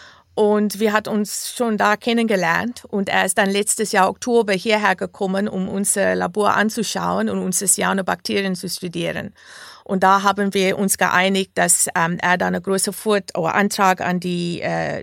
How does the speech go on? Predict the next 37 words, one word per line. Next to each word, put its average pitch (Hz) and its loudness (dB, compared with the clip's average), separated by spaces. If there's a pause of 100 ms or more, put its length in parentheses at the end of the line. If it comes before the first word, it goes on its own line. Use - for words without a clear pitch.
J 190 0
G 185 0
I, 175 2
the 170 -4
Joint 190 -2
Genome 185 0
Institute 214 -2
in 175 0
Amerika, 185 0 (400)
ähm, 185 2
vorlegt, 190 0
dass 180 0
wir 185 -2
dann 180 2
diese 185 -4
Organismen, 185 -2 (160)
äh, 170 -2
sequenzieren 202 0
können. 165 -6 (460)
Dass 190 -2
wir 190 0
all 208 2
diese 190 -2
genetische 208 0
Datei, 175 0 (460)
äh, 175 -2 (760)
wissen, 180 0
was 175 0
genau 180 2
in 220 2
diese, 185 -2
äh, 170 -6
Stamm 180 -2
passiert. 180 0
Was 185 -2
sind 202 -2
die 185 -8